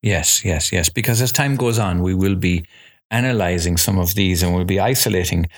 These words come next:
where there may be conflict or there may be friction, uh, or there could be fusion. So we will be looking at that also. And then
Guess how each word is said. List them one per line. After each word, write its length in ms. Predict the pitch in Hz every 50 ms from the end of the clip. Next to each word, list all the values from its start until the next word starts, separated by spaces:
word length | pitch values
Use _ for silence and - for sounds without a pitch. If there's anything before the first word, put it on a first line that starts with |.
| - _ _ _ -
where 200 | 113 107 104 98
there 160 | 101 95 95
may 220 | 98 104 104 101
be 120 | - - 95
conflict 640 | 95 - - 104 95 92 - - - 95 - - -
or 160 | 98 92 90
there 120 | 90 90 92
may 160 | 92 98 95
be 320 | 95 98 95 92 87 82 - - - _ _ _
friction, 560 | - - - 123 110 - - - 104 92 90 - - _ _ _ _ _ _ _ -
uh, 160 | 107 98 95 - -
or 140 | 98 98 92
there 140 | 98 101 95
could 180 | - - 101 -
be 80 | 104
fusion. 540 | 95 - - - 113 107 101 - - 82 71
So 180 | - - 104 98
we 160 | 98 107 110
will 160 | 104 117 117
be 140 | 101 101 101
looking 340 | 98 107 104 - 101 95 92
at 140 | 90 -
that 200 | - 87 85 82 - - - - - _ _ -
also. 500 | 87 87 87 87 - - - - - - _ _ _ _ - - - - _ _
And 120 | - 135 143
then 340 | 202 220 214 202 202 196